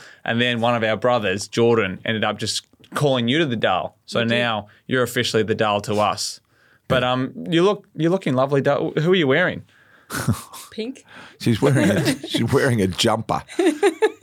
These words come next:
Speaker 3: She's not one of those girls that goes to the Brownlow on the rotisserie.
Speaker 1: But she's usually wearing something like a,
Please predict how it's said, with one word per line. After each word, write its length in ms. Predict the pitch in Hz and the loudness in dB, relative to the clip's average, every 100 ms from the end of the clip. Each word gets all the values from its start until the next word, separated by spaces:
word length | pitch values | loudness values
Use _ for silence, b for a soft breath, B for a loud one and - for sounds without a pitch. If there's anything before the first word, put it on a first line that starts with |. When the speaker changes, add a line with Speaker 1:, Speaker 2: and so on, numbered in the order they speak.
| 403 - | -4 -2
Speaker 3:
She's 300 | 403 127 117 | 0 0 2
not 260 | 147 - | 0 0
one 140 | 135 123 | 0 2
of 60 | |
those 220 | 110 107 - | 2 0 2
girls 260 | 113 107 | 2 2
that 60 | 98 | 2
goes 260 | 85 101 - | 2 0 0
to 100 | 90 | -2
the 100 | 87 | 0
Brownlow 440 | 76 101 101 90 | 0 0 2 2
on 180 | 87 87 | 2 2
the 80 | 85 | 2
rotisserie. 800 | 90 87 - 120 - 78 101 117 | 2 0 -2 0 0 0 0 -2
Speaker 1:
But 160 | 127 | -2
she's 220 | - 143 | -2 0
usually 320 | 151 175 170 143 | 0 0 2 2
wearing 260 | 135 120 | 2 0
something 440 | 107 123 107 104 - | 0 -2 -2 -4 -4
like 180 | 110 | -2
a, 280 | 107 101 101 | 0 0 0